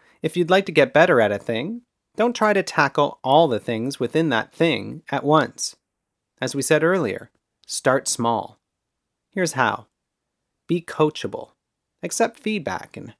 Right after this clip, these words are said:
have a beginner's mind. Be open to the idea that your perceptions may be inaccurate. Let yourself be imperfect. It's completely okay to suck at things. If you want to get better at things,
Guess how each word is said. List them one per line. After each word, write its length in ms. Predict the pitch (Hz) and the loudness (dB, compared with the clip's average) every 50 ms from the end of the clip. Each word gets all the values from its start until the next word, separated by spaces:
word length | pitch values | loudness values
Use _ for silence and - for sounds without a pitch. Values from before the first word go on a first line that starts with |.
| _ | _
have 220 | - - 170 165 185 | -2 0 0 2 2
a 60 | 170 | 0
beginner's 460 | 151 143 131 151 156 170 165 - - | 0 0 0 0 2 2 2 0 2
mind. 440 | 131 131 156 151 107 - 90 - - _ _ _ _ _ _ _ _ _ | 2 2 2 2 -2 -6 -10 -16 -20 _ _ _ _ _ _ _ _ _
Be 160 | - 170 165 - | -8 -8 -4 0
open 340 | - 180 196 196 214 220 214 | 2 2 2 2 0 -4 -4
to 80 | - 208 | -4 -4
the 160 | 226 220 214 | -2 -2 -2
idea 540 | 202 170 139 147 117 107 104 107 120 147 _ _ _ | -2 -2 -2 -4 -4 -2 -2 -4 -6 -8 _ _ _
that 140 | - 139 - | -4 -4 -4
your 80 | 139 | -4
perceptions 640 | - - 147 - - 165 156 - - - 110 104 107 117 _ - | -2 -2 -2 0 2 2 2 0 -2 -6 -8 -8 -10 -12 _ -10
may 280 | 131 131 147 185 247 277 | -6 -2 -2 -2 -2 -2
be 220 | 247 269 254 233 | -4 -4 -4 -4
inaccurate. 680 | 196 190 175 147 135 127 - - - - - - - - _ _ _ _ _ _ _ _ _ _ _ _ _ _ _ _ _ _ - | -2 -2 -2 -2 -2 -2 -4 -8 -12 -12 -12 -12 -16 -20 _ _ _ _ _ _ _ _ _ _ _ _ _ _ _ _ _ _ -2
Let 160 | 147 165 165 | 0 0 2
yourself 400 | 170 170 - - 175 170 160 - | 2 0 2 4 4 2 2 0
be 300 | - 165 160 160 160 _ - | -2 0 0 0 -2 _ -2
imperfect. 720 | 156 156 156 - - - 185 185 - - - _ - - _ _ _ _ _ _ _ _ _ _ _ - | -2 -2 -2 -2 0 0 0 0 -2 -6 -12 _ -16 -20 _ _ _ _ _ _ _ _ _ _ _ -10
It's 160 | 151 - - | -10 -10 -8
completely 640 | - - 160 - - 196 202 196 - 165 156 - - | -8 -8 -8 -6 -4 -4 -4 -2 -2 -2 -4 -4 -4
okay 480 | - 160 170 160 - - 156 151 156 147 | -6 -6 -6 -6 -6 -2 -2 0 0 0
to 100 | 123 117 | -2 -4
suck 280 | - - 156 151 151 | -2 0 0 0 0
at 160 | 147 - - - | -2 -6 -6 -10
things. 340 | 107 101 98 - - - - _ - _ _ - | -14 -14 -12 -14 -14 -16 -16 _ -20 _ _ -8
If 140 | 131 - | -4 0
you 60 | 143 135 | 2 2
want 160 | 147 165 175 | 4 2 2
to 80 | 165 | 2
get 340 | 139 135 127 - 139 - - | 0 0 0 -2 -4 -6 0
better 260 | - 156 185 214 202 | 4 4 6 6 6
at 200 | 135 110 - - | 4 2 2 -2
things, 480 | - 107 95 - 113 139 156 - - | -8 -10 -8 -8 -10 -10 -12 -14 -18